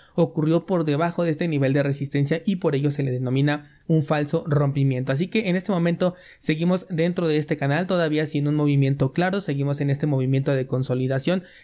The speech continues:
que desde mi punto de vista es de reacumulación según lo que nos enseña el método Wyckoff, que si no lo conoces puedes checar el curso de trading básico de Bitcoin, un curso completamente gratuito que tienes en cursosbitcoin punto com.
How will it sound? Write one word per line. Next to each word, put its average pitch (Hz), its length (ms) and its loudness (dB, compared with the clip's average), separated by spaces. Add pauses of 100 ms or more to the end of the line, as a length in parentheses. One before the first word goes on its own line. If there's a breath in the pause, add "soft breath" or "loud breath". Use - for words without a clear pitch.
(120 loud breath)
que 202 220 0
desde 170 260 -2
mi 139 140 0
punto 151 300 -2
de 131 120 0
vista 151 320 -2
es 156 220 0
de 165 160 0
reacumulación 151 960 0
según 139 400 0 (260 loud breath)
lo 180 160 0
que 175 80 -2
nos 151 160 -4
enseña 135 320 0
el 139 200 -2
método 127 340 0
Wyckoff, 175 460 0
que 143 120 -4
si 135 140 -4
no 131 100 -2
lo 135 140 -2
conoces 170 400 0
puedes 165 260 0
checar 143 300 -2
el 147 120 -2
curso 151 440 -2 (320 loud breath)
de 165 320 2
trading 160 360 0
básico 143 380 -2
de 131 80 2
Bitcoin, 208 400 2
un 180 80 0
curso 156 300 -2
completamente 135 640 0
gratuito 175 440 0
que 180 120 -2
tienes 147 300 0
en 131 100 -4
cursosbitcoin 160 800 -2 (260 loud breath)
punto 147 320 0
com. 107 240 -6